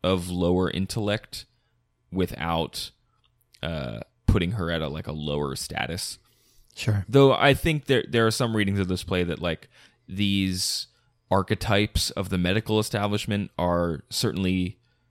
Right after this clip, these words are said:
Speaker 1: tropes by now, like the research hungry doctor who sees patients as, you know, check marks on his resume, and the nurse with a heart of gold who sees patients for who they truly are.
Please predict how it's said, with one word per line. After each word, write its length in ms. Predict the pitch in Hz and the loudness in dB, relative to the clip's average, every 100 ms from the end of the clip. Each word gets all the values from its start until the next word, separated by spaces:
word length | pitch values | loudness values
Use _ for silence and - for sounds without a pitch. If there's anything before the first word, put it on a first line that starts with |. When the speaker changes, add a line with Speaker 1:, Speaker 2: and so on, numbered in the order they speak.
| _ _ _ _ _ _ _ | _ _ _ _ _ _ _
Speaker 1:
tropes 420 | - - 87 - - | -4 2 4 4 2
by 240 | 95 92 | 2 2
now, 480 | 95 92 90 101 - - | 0 0 0 -4 -8 -12
like 360 | 82 80 - _ _ _ | -10 -10 -14 _ _ _
the 280 | - 90 85 | -8 -4 -4
research 540 | 85 87 85 90 82 | -4 -6 -4 -4 -4
hungry 360 | - 92 90 87 | -4 -2 0 -2
doctor 460 | 85 80 - 92 85 | -2 -4 -2 -4 0
who 200 | 95 87 | -2 -4
sees 300 | - 87 82 | -6 -4 -2
patients 640 | - 82 - 82 82 - - | 0 0 -2 -4 -4 -6 -6
as, 480 | 82 78 71 - - - _ _ _ | -4 -4 -4 -8 -10 -18 _ _ _
you 100 | - | -8
know, 160 | 82 78 - | -6 -6 -6
check 260 | - - | -6 -4
marks 320 | 90 85 - | -2 -2 -2
on 140 | - 92 | -2 -2
his 180 | 92 82 | -4 -2
resume, 640 | 87 90 90 90 92 90 - - _ - | -2 0 0 2 2 0 -6 -20 _ -6
and 540 | 87 85 80 82 - - | -4 -2 -4 -8 -10 -12
the 280 | 101 82 | -6 -4
nurse 680 | 85 87 87 85 - - - - _ - | -4 -4 -2 -2 -2 -2 -4 -8 _ -8
with 200 | 95 90 | -2 0
a 80 | 90 | 2
heart 220 | 98 90 | 2 2
of 140 | 98 | 2
gold 380 | - 85 87 90 | 0 2 2 0
who 120 | 95 | -2
sees 260 | 90 87 85 | -2 -2 2
patients 480 | - 87 - 87 - | 2 2 0 -4 -4
for 140 | 85 | -4
who 140 | 101 90 | -2 0
they 140 | 82 | -2
truly 340 | 82 87 85 78 | -2 -2 -2 0
are. 400 | 78 82 85 | 0 0 0